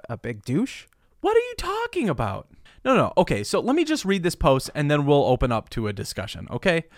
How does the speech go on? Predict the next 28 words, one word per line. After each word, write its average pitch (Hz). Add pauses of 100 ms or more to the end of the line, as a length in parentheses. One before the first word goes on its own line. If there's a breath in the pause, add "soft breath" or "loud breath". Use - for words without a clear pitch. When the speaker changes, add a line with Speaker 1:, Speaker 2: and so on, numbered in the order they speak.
(200 loud breath)
Speaker 2:
So - (160)
this 160
is 220
a -
post 123
from 117 (220)
the 117
subreddit 113
Box 123
Office 101
this 107
week 98
that 113
said, 107
"Josh 160
Horowitz's 135 (300)
take 120 (280 soft breath)
on 131
Avatar 131
box 160
office 139
and 120
cultural 123
footprint 107 (120)
and 117
Avatar 123
two 104
prospects." -